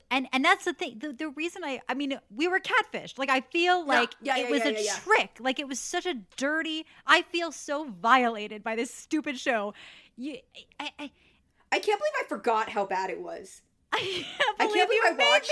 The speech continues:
Speaker 1: me
Speaker 2: it,
Speaker 1: watch
Speaker 2: and then I
Speaker 1: it!
Speaker 2: made you watch it, <laughs> and then I was like, "Oh, fuck." I mean, like, I remembered, like, th-, there's a crazy twist where he's her brother. I just didn't realize what we had to do to get there.
Speaker 1: And the fact that, like, the whole show is just this sexual tension between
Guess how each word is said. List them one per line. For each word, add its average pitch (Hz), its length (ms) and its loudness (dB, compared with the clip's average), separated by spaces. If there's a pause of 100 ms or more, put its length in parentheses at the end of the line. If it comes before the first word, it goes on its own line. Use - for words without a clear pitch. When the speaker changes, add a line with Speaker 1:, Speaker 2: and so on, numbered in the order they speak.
Speaker 1:
me 359 60 2
Speaker 2:
it, 392 100 2
Speaker 1:
watch 640 220 8
Speaker 2:
and - 140 6
then 294 140 6
I - 20 4
Speaker 1:
it! 277 80 0
Speaker 2:
made 285 260 -2
you 339 140 -2
watch 254 340 -2
it, 320 580 2
<laughs> 359 80 4
and 320 120 2
then 311 120 6
I 330 80 4
was 320 140 -2
like, 294 260 2
"Oh, 294 360 2 (280)
fuck." - 440 0 (280)
I 554 380 2
mean, 466 140 -2 (100)
like, - 100 -8 (200)
I 370 200 0
remembered, 427 560 0
like, 302 240 0 (240)
th-, - 140 -16
there's 320 300 -4
a 294 80 -12
crazy 311 680 -6
twist - 560 -10 (100)
where 240 360 -2
he's 262 280 -12
her 226 140 -4
brother. 240 640 -2 (260)
I 277 100 2
just 302 220 -6
didn't 302 260 -6
realize 262 480 -2
what 226 200 0
we 240 100 -4
had 240 220 -4
to 240 80 -14
do 220 120 -8
to 202 80 -10
get 190 280 -4
there. 170 320 -10 (580)
Speaker 1:
And 254 160 2
the 247 60 0
fact 269 360 2
that, 240 140 -2
like, 214 220 -4
the 226 160 0
whole 220 580 -4
show 202 460 -6
is 190 240 -10
just 196 180 -12
this 190 160 -12
sexual 185 560 -10
tension 170 500 -12
between 160 520 -14